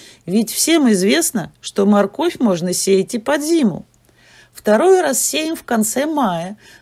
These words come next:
Бывает, что и в начале июня. Эта морковь идёт на зимнее хранение.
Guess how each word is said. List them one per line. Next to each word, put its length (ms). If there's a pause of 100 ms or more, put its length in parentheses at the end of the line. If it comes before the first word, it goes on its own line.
Бывает, 340
что 180
и 40
в 80
начале 580
июня. 600 (320)
Эта 260
морковь 560
идёт 400
на 160
зимнее 580
хранение. 760